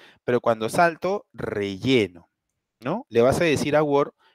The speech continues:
"Por favor, cuando te vayas a la otra tabulación, por favor, ponme puntitos", ¿ya?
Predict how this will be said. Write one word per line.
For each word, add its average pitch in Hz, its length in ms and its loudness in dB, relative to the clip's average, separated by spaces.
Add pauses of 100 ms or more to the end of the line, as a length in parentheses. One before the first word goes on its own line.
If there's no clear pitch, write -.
(100)
"Por 120 140 -6
favor, 131 320 0
cuando 110 220 -6
te 113 140 -4
vayas 156 280 0
a 185 60 2
la 123 140 2
otra 139 200 0
tabulación, 147 720 -4 (100)
por - 120 -10
favor, 120 260 -4
ponme 147 240 -8
puntitos", 107 560 -12
¿ya? 139 240 -6